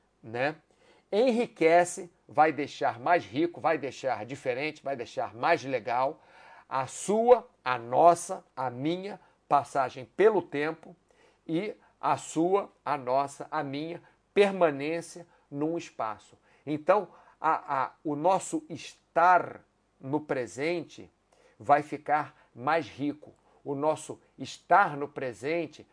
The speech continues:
vai ficar enriquecido, porque é uma ação nova, é uma sensação nova, é uma experiência nova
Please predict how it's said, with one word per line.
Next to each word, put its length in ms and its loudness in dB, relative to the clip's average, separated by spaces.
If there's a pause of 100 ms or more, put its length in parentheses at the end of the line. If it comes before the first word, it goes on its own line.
(140)
vai 220 0
ficar 400 -4
enriquecido, 880 -8 (240)
porque 340 -6
é 60 0
uma 180 -4
ação 380 -8
nova, 500 2 (300)
é 80 0
uma 260 0
sensação 960 -2
nova, 400 -2 (280)
é 80 4
uma 200 6
experiência 760 4
nova 420 -4